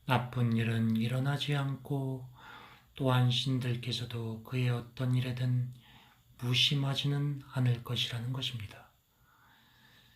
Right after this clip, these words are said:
지금 내게 일어난 일도 까닭이 없는 일이 아닐 것입니다.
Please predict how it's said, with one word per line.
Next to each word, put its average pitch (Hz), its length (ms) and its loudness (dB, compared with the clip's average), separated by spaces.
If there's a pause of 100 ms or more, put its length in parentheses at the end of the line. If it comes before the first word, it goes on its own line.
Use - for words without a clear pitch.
(220)
지금 143 320 2
내게 135 300 4
일어난 127 360 4
일도 120 400 0
까닭이 139 520 -2
없는 131 320 -2
일이 131 220 -2
아닐 120 240 -2
것입니다. 104 560 -8